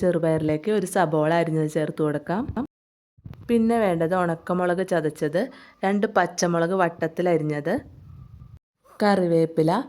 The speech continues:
ഉപ്പ്, കായംപൊടി, കുറച്ച് മഞ്ഞൾപ്പൊടി. അത്രയും കൂടി ചേർത്ത് നമുക്ക്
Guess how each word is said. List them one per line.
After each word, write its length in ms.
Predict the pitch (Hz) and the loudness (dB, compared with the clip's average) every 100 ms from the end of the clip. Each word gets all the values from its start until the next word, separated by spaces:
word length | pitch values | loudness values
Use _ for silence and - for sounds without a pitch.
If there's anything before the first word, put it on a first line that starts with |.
| - - 180 | -12 -4 -4
ഉപ്പ്, 520 | 156 - _ - 214 311 - - | -4 -8 _ 0 2 2 -4 -4
കായംപൊടി, 720 | 180 151 147 151 151 156 151 254 - - - | 2 4 4 2 0 -2 -2 -4 -8 -20 -4
കുറച്ച് 340 | 233 226 - 262 | -2 0 0 2
മഞ്ഞൾപ്പൊടി. 680 | 220 160 147 139 139 131 - - _ _ _ _ _ _ _ _ _ _ _ _ _ _ _ _ _ _ 226 | 4 2 2 0 0 -2 -2 -10 _ _ _ _ _ _ _ _ _ _ _ _ _ _ _ _ _ _ -2
അത്രയും 280 | 233 247 220 208 | 0 2 2 2
കൂടി 140 | 202 202 | 2 4
ചേർത്ത് 320 | 170 175 185 | 2 2 0
നമുക്ക് 220 | 175 190 | 0 0